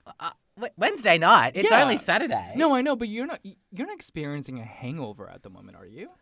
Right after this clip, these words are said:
Speaker 2: From
Speaker 1: She's
Speaker 2: Wednesday
Speaker 1: got old.
Speaker 2: night.
Speaker 1: She's got old.
Speaker 2: <gasps> What happened?
Speaker 1: Oh, well, let's just
Speaker 2: What did
Speaker 1: say
Speaker 2: you
Speaker 1: cut,
Speaker 2: do?
Speaker 1: cut to walking home at five A M.
Speaker 2: <gasps> Was it just alcohol?
Speaker 1: Mm.
Speaker 2: Which,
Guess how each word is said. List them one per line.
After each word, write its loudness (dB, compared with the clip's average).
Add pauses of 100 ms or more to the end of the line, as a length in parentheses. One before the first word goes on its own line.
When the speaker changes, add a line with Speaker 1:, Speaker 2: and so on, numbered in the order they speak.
(140)
Speaker 2:
From 0
Speaker 1:
She's -6
Speaker 2:
Wednesday 2
Speaker 1:
got 2
old. 2
Speaker 2:
night. 0
Speaker 1:
She's 2
got -2
old. -6 (180)
Speaker 2:
<gasps> -20
What -6
happened? -12 (480)
Speaker 1:
Oh, -18
well, -16
let's -20
just -14
Speaker 2:
What -2
did -4
Speaker 1:
say -2
Speaker 2:
you 2
Speaker 1:
cut, 6
Speaker 2:
do? 0
Speaker 1:
cut 2
to -4
walking -6
home -4
at -14
five -2
A -4
M. -4
Speaker 2:
<gasps> -10 (1160)
Was -10
it -12
just -12
alcohol? -14
Speaker 1:
Mm. -14
Speaker 2:
Which, 2